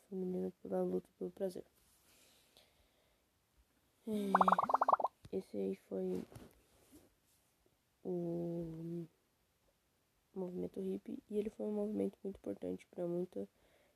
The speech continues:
coisa que acontece hoje em dia. Muitos comportamentos que são diferentes do comportamento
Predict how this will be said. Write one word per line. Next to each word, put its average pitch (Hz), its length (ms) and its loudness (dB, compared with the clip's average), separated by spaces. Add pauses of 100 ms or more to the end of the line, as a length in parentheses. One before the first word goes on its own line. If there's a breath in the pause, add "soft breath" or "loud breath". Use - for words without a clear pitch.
coisa 190 240 2
que - 100 -8
acontece 185 480 -4
hoje 185 120 -2
em 190 100 4
dia. - 80 -8 (340)
Muitos 180 220 -4
comportamentos 180 560 -4
que 180 160 -12
são 180 200 -10
diferentes 175 680 -6
do 180 400 -2 (1160 loud breath)
comportamento 190 1000 -2